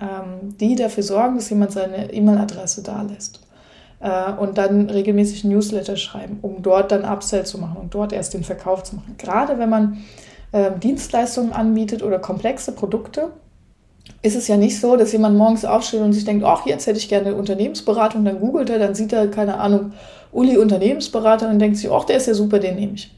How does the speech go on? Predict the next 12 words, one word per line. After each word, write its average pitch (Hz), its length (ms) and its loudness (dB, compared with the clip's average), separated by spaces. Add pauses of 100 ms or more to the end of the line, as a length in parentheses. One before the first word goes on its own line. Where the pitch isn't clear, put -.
(180)
So, 202 120 -6
das 208 220 -8
passiert 226 380 -2
einfach 202 300 -4
relativ 196 400 -4
selten, 202 360 -6
weil 202 200 -4 (440)
das 202 140 -4
sehr 208 160 6
sensible 226 540 2
Themen 240 380 0
sind, 262 340 -2